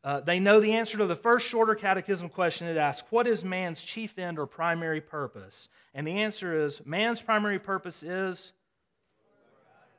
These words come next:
to glorify God and enjoy Him forever. How do we do that?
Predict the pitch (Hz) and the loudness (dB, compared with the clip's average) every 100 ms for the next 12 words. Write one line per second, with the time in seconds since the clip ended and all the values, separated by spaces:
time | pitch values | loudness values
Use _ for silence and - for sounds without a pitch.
0 | _ _ _ _ _ _ _ - 165 143 | _ _ _ _ _ _ _ -8 -6 6
1 | 208 277 269 262 240 196 202 196 208 208 | 12 12 12 8 6 6 6 8 6 4
2 | 175 180 170 143 202 233 233 214 214 214 | -2 -4 -4 2 6 6 6 4 2 0
3 | 202 190 160 139 180 175 170 147 101 | 0 0 0 -2 -2 -4 -6 -10 -12